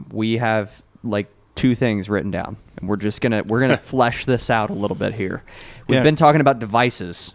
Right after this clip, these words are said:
Speaker 1: It's been device heavy for the past couple weeks because w-, there were a lot of things announced at C E S and we were excited. So we wanted to talk through those. Uh, but we're gonna switch it up a little bit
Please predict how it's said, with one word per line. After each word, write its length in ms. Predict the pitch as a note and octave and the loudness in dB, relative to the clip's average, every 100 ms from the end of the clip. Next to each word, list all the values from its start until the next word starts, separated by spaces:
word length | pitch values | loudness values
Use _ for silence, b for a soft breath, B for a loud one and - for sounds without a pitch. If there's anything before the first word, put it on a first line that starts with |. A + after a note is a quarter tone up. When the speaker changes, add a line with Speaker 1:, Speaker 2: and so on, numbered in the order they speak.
| _ | _
Speaker 1:
It's 160 | A2+ A#2 | -6 -2
been 180 | A2 | -2
device 440 | G2 F#2+ A2 A#2 - | -4 -2 0 -2 -4
heavy 280 | A2+ G#2+ F#2+ | -4 -4 -4
for 160 | A#2 | -4
the 80 | G2+ | -2
past 320 | - G2 - | -2 -4 -4
couple 220 | - F#2 | -6 -4
weeks 240 | G2 G2 - | -4 -6 -8
because 420 | - G#2 G2 - b b b b - - | -4 -2 -2 -6 b b b b -20 -12
w-, 200 | G#2 - - | -10 -8 -2
there 160 | G#2+ | 0
were 140 | G2 F2+ | 0 0
a 40 | |
lot 220 | F#2 A2 | 0 0
of 60 | G#2+ | 0
things 180 | A2 G2+ | -4 -2
announced 300 | G2+ G2+ - | -2 -4 -6
at 80 | - | -8
C 220 | F2 G2+ | -2 0
E 20 | |
S 260 | F3+ G3 G2 | 0 -2 -8
and 160 | G2 | -4
we 120 | G#2 | -2
were 120 | G2 - | -2 -6
excited. 500 | - - D#3+ D3+ C3 - _ _ - | -6 0 2 2 0 -6 _ _ -12
So 140 | - | -4
we 60 | G2 | 0
wanted 220 | A#2+ F#3 | 0 0
to 60 | C3 | -2
talk 200 | B2 A2 | -4 -2
through 180 | F#3 D#3+ | 2 2
those. 320 | G2+ F#2 - b b b b b | 2 -2 -8 b b b b b
Uh, 160 | G2 G2 | -2 0
but 120 | - | -2
we're 80 | F3+ | -2
gonna 100 | G#3 | -4
switch 320 | - F3+ - | 0 0 0
it 60 | D3+ | -2
up 100 | G#2+ | -2
a 60 | |
little 140 | F#2+ G2 | -6 -8
bit 160 | - | -10